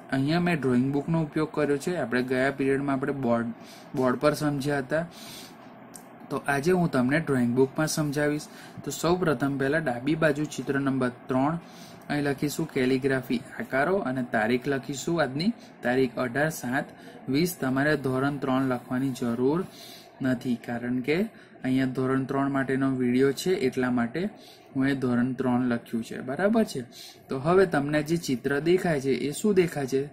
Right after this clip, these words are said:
તો ઘર જેવું દેખાય છે અને ઘર જેવો આકાર પણ છે. તો સૌથી પહેલા ઉપરનો ભાગ દોરીશું, ઉપરની નાની લાઈન દોરીશું ત્રાંસી,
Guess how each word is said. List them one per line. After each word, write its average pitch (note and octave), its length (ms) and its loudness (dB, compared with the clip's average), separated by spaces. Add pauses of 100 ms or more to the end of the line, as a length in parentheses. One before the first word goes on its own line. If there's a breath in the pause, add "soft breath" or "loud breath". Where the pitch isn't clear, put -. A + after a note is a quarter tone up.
(320 loud breath)
તો C#3+ 120 4
ઘર B2+ 280 0
જેવું C#3+ 340 2 (380)
દેખાય D#3 420 2
છે A#3 180 2
અને C3+ 280 -2
ઘર C3 200 0
જેવો C#3 280 2 (140)
આકાર B2+ 380 2
પણ B2 200 -2
છે. A2+ 160 -10 (440 loud breath)
તો C#3 100 -6
સૌથી D3 440 6
પહેલા C3 480 4 (520 loud breath)
ઉપરનો F#3+ 480 4
ભાગ C3 320 2
દોરીશું, B2 480 2 (200)
ઉપરની C#3+ 400 0
નાની C#3 360 2
લાઈન D#3 240 0
દોરીશું D3+ 400 0
ત્રાંસી, D3 480 -2